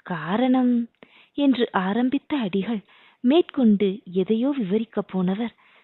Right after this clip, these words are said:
சட்டென்று ஒரு வினாடி தாமதித்து பிறகு, "படைத்தலைவரே, அதோ உற்று கவனியும், அந்த விந்தையை பாரும்,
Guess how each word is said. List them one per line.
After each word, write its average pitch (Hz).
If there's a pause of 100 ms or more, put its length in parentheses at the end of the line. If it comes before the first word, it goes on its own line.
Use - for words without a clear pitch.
(120)
சட்டென்று 226 (180)
ஒரு 190
வினாடி 175
தாமதித்து 196 (280)
பிறகு, 196 (720)
"படைத்தலைவரே, 190 (480)
அதோ 196 (480)
உற்று 294
கவனியும், 180 (440)
அந்த 269
விந்தையை 240
பாரும், 185